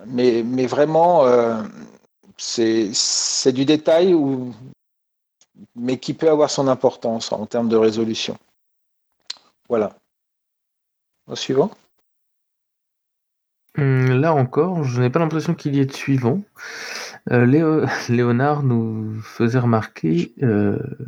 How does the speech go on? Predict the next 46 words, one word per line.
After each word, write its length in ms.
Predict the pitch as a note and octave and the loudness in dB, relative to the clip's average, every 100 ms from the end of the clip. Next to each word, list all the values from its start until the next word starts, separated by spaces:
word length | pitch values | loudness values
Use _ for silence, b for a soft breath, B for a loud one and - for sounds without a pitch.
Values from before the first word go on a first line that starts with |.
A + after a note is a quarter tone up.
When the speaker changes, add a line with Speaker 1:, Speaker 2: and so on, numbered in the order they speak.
| B2 - - | -12 -14 0
Speaker 2:
que 100 | A#2 | 2
lorsqu'on 540 | A2 A2+ - - A2 | 4 0 -4 0 0
cherche 320 | - D#3 - | 2 -2 0
un 120 | A2 A2+ | 2 4
exemple 280 | C3 D3 | 4 4
d'action 240 | B2+ A#2+ C#3+ | 4 2 2
au 40 | |
jeu 120 | A2+ | 2
de 60 | G#2+ | 2
rôle, 180 | D#3+ D#3 | 2 2
une 80 | C3+ | 2
fois 160 | F3 | 0
sur 180 | - A2 | 0 0
deux, 100 | F#3 | 2
le 160 | F3 - | 2 2
perso 280 | A#2+ - | 0 0
crochette 460 | F3+ - D3 F#3 - | -4 -2 0 0 0
une 120 | D3 | -4
serrure. 480 | C3+ C#3+ B2 A#2+ B2 - B B B B B B B _ _ _ - | -2 2 4 2 0 -10 B B B B B B B _ _ _ 0
Et 180 | A2+ | 0
ça 320 | G2 - - - | 0 -6 -12 -2
Speaker 1:
C'est 80 | |
Speaker 2:
n'est 80 | A2 | 0
Speaker 1:
une 120 | C#3+ | 2
Speaker 2:
pas 100 | E3 | 2
faux. 80 | A#2 | 0
Speaker 1:
malédiction. 380 | A2+ - - - _ | -2 -4 -6 -8 _
Speaker 2:
<laughs> 420 | _ _ - - | _ _ -10 -2
Ouais, 100 | D3 C3+ | -2 0
c'est 100 | - | 0
la 120 | A#2 A#2+ | 2 2
malédiction 760 | C#3 C#3 C#3+ C3+ - D3 D3+ | 2 2 0 -2 -2 0 2
des 240 | B2 G#2 | 0 0
théoriciens 480 | G#2 C3+ C3 C3 C3+ | 2 2 2 0 0
du 120 | B2+ | 0
jeu 140 | A2+ A2+ | 2 2
de 60 | G#2+ | 2
rôle. 380 | G#2 G2+ G#2+ - B B B B B B B B _ - | 2 2 -2 -8 B B B B B B B B _ -12
Euh, 60 | D#3+ - C3 - - - | -12 -12 -18 -20 -18 0
l'exemple 480 | A2+ A2 A2 B2+ G2+ | 2 4 2 0 -2
est 40 | |
toujours 280 | - A2+ B2+ | -2 2 4
le 80 | G#2 | 2
crochettage 600 | - A2 A#2 A#2 C3+ C3 | 0 -4 -2 2 2 4
de 100 | A#2 | 2
serrure. 600 | - G#2+ G2+ E2+ E2+ | 2 2 2 -2 -4